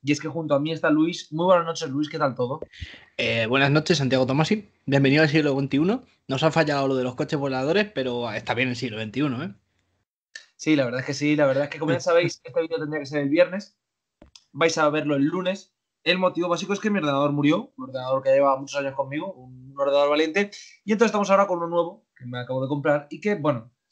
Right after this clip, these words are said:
Speaker 1: por lo que
Speaker 2: Eh.
Speaker 1: sea, como que tiene bastante más capacidad y bastante más todo siglo veintiuno.
Speaker 2: También te digo, me parece feo que este vídeo no abra con, eh, eh, in memoriam al ordenador de Santiago Tomasi,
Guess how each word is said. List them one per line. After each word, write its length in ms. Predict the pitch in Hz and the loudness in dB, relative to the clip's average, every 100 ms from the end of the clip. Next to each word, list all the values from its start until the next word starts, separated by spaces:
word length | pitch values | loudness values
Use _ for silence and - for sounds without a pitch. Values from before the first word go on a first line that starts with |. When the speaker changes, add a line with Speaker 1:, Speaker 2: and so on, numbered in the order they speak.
| _ - - | _ -14 0
Speaker 1:
por 120 | 165 | 4
lo 100 | 180 | 4
que 60 | 190 | 4
Speaker 2:
Eh. 40 | |
Speaker 1:
sea, 220 | 220 233 | 2 0
como 180 | 208 185 | 0 -4
que 100 | 165 | -6
tiene 180 | 190 190 | -2 0
bastante 260 | 175 170 | 2 0
más 100 | 170 | 0
capacidad 300 | 175 160 165 | 0 0 0
y 40 | 175 | 0
bastante 260 | 160 156 | -2 -2
más 260 | 160 156 _ - | -2 -4 _ 2
todo 240 | 165 165 | 2 2
siglo 240 | 160 147 | -2 -2
veintiuno. 420 | 139 131 123 117 117 | -2 -4 -8 -10 -8
Speaker 2:
También 320 | 120 123 131 | -6 -4 -2
te 80 | 131 | 0
digo, 260 | 135 143 143 | 0 0 -2
me 140 | 123 | -4
parece 340 | 104 117 117 127 | -4 -4 -4 -4
feo 340 | 131 151 - | -2 -2 -2
que 80 | 127 | -6
este 200 | - 120 | -4 -2
vídeo 240 | 120 117 | 0 0
no 100 | 110 | -2
abra 240 | 113 107 104 | -2 -4 -4
con, 220 | 110 110 - | -6 -6 -8
eh, 140 | 113 | -10
eh, 200 | 123 127 - | -10 -12 0
in 160 | 135 | 2
memoriam 540 | 120 117 143 156 170 180 | 2 2 4 4 2 0
al 160 | 123 | -4
ordenador 400 | 107 107 110 117 | -4 -6 -4 -4
de 80 | 127 | -4
Santiago 480 | 120 143 113 123 120 | -2 -4 -2 -4 -4
Tomasi, 520 | 120 113 135 - - | -6 -8 -6 -6 -8